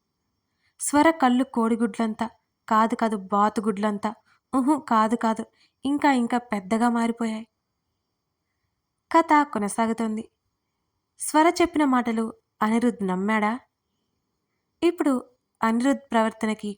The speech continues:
కారణం ఏంటంటారు? అలాగే స్వర ప్రేమ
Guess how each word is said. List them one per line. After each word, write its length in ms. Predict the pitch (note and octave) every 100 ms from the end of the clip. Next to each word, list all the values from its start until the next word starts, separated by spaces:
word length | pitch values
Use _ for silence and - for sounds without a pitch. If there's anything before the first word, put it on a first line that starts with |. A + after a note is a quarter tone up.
| -
కారణం 380 | F#3 G3 A#3+ B3
ఏంటంటారు? 580 | A#3 A#3 B3+ B3+ B3 B3+ B3+ _ _ _ _ _ _ _ -
అలాగే 420 | A#3+ D4 C4 A#3+ A#3+ A#3+ - _ _ _ _ _ -
స్వర 320 | - C#4 D4+
ప్రేమ 400 | D4+ A#3+ A#3+